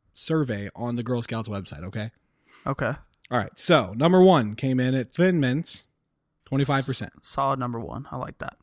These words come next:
Speaker 1: Thin Mints. Yeah, that's fine. You
Speaker 2: That's, like,
Speaker 1: can't,
Speaker 2: the
Speaker 1: I
Speaker 2: most
Speaker 1: mean
Speaker 2: pop-, I'm not surprised 'cause that's literally the most popular one.
Speaker 1: Yeah, and it's gonna
Speaker 2: So
Speaker 1: be
Speaker 2: everybody loves Thin
Speaker 1: uh, yeah, every, it's just the m-, one that everyone's gonna agree on.
Speaker 2: Oh, yeah,
Speaker 1: I,
Speaker 2: for
Speaker 1: I
Speaker 2: sure.
Speaker 1: mean, most people at least. Number two is Samoa's, which is, I think that's, I think that's weird.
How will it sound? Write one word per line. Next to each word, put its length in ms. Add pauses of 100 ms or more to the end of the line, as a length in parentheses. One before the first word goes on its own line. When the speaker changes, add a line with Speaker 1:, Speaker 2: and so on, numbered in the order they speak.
Speaker 1:
Thin 160
Mints. 240
Yeah, 100
that's 160
fine. 180
You 140
Speaker 2:
That's, 120
like, 120
Speaker 1:
can't, 20
Speaker 2:
the 80
Speaker 1:
I 20
Speaker 2:
most 100
Speaker 1:
mean 100
Speaker 2:
pop-, 200
I'm 140
not 120
surprised 300
'cause 300
that's 40
literally 440
the 100
most 240
popular 320
one. 240
Speaker 1:
Yeah, 240
and 140
it's 160
gonna 140
Speaker 2:
So 40
Speaker 1:
be 100
Speaker 2:
everybody 280
loves 220
Thin 200
Speaker 1:
uh, 40
yeah, 260
every, 280
it's 280
just 140
the 60
m-, 160
one 140
that 140
everyone's 340
gonna 180
agree 280
on. 260
Speaker 2:
Oh, 60
yeah, 140
Speaker 1:
I, 40
Speaker 2:
for 120
Speaker 1:
I 40
Speaker 2:
sure. 80
Speaker 1:
mean, 80
most 220
people 240
at 80
least. 220 (800)
Number 180
two 180
is 100
Samoa's, 540 (800)
which 180
is, 280 (100)
I 80
think 140
that's, 140 (140)
I 80
think 160
that's 140
weird. 260